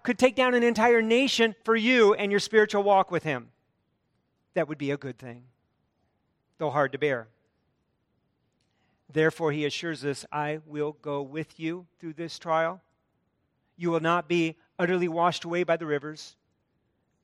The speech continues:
You will not be burned away by the fire.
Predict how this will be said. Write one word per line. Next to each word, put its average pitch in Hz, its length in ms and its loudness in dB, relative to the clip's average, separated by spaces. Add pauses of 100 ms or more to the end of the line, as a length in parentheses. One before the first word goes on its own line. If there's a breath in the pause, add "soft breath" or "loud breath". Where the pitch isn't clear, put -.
(300)
You 165 120 -6
will 160 120 0
not 170 300 0
be 160 380 -2 (320)
burned 165 280 -4
away 147 460 -2 (120)
by 135 120 -6
the 135 120 -8
fire. 117 500 -14